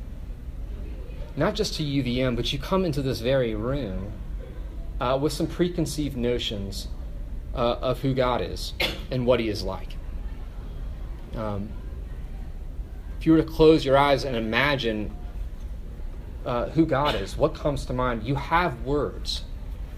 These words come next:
right? You have categories. And for Jesus, some of those things he wants to say, "Yes, that's right."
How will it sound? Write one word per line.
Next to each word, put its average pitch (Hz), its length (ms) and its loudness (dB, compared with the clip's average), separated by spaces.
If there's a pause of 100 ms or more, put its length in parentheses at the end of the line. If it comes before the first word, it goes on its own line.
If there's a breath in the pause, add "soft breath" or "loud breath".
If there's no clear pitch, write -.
(100)
right? 147 140 4
You 160 100 2
have 160 460 4
categories. 95 960 -4 (1600 loud breath)
And 156 120 4
for - 120 0
Jesus, 156 640 2
some 190 300 2
of 190 120 2
those 139 240 2
things 139 320 -2
he 135 120 -2
wants 131 440 0
to 123 540 -2 (240)
say, - 180 0
"Yes, 143 400 2
that's - 280 -6
right." 113 420 -6